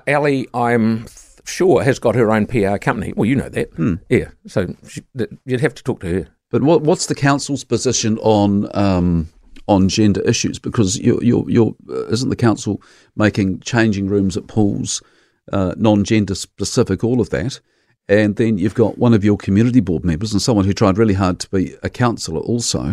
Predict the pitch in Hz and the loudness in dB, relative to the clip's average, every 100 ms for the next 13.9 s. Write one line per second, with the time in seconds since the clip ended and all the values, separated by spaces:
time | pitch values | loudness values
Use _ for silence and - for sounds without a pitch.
0 | 135 110 104 - - 104 87 - _ - | -2 0 0 -4 -4 0 0 -2 _ -2
1 | 147 139 104 90 - - 98 92 90 82 | 0 2 2 0 -4 -4 0 2 2 0
2 | 92 98 82 92 120 120 - - - 101 | 0 0 0 0 4 2 2 -6 -2 0
3 | 101 92 - 123 120 - 90 - - 95 | 2 0 -2 0 0 0 -2 0 0 2
4 | 98 117 104 90 113 127 110 92 69 80 | 2 2 0 0 0 0 -4 -4 -4 -6
5 | 117 _ _ - 127 139 131 139 196 - | -8 _ _ -2 0 2 2 2 0 -2
6 | - - _ - 117 - 113 107 107 104 | -6 -10 _ -6 -4 0 0 0 -2 -2
7 | 131 104 110 104 127 127 - 107 104 - | -2 2 0 2 0 0 -2 -4 -2 -2
8 | 139 113 104 113 120 - - 104 104 95 | 0 2 2 2 2 0 -2 -4 -2 -2
9 | 90 98 95 - 101 - 95 113 120 104 | 0 0 -2 0 -2 0 0 4 4 2
10 | 98 90 107 90 95 95 98 95 78 90 | 0 0 0 0 0 2 2 0 0 0
11 | 107 101 82 - - - - - 208 - | 2 0 -2 -8 -6 -6 -8 -16 -16 -4
12 | 202 185 - 156 - 143 135 127 - - | -2 -2 -2 -4 -2 -4 -2 -6 -8 -6
13 | 107 101 110 127 98 95 90 95 | -4 -2 -2 -2 -4 -6 -4 -4